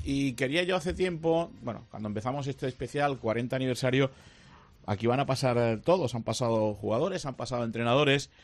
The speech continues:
directores deportivos, y ahora toca hablar de prensa, y es que, mm, bueno, el próximo jueves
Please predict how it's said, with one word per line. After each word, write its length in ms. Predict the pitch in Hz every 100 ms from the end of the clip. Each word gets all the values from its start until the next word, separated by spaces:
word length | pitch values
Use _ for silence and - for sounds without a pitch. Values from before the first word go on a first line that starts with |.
| - - - -
directores 520 | 98 101 95 - 113 107
deportivos, 760 | 107 117 147 139 151 - - - -
y 420 | - 123 127 123 123
ahora 220 | 156 190
toca 200 | 202 175
hablar 200 | 185 180
de 80 | 131
prensa, 460 | 143 147 - 107 -
y 160 | 117
es 100 | 123
que, 720 | - 143 135 135 131 127 120 113
mm, 560 | 107 101 - - -
bueno, 200 | 113 104
el 60 | 107
próximo 380 | - 156 175 165
jueves 520 | 139 175 151 147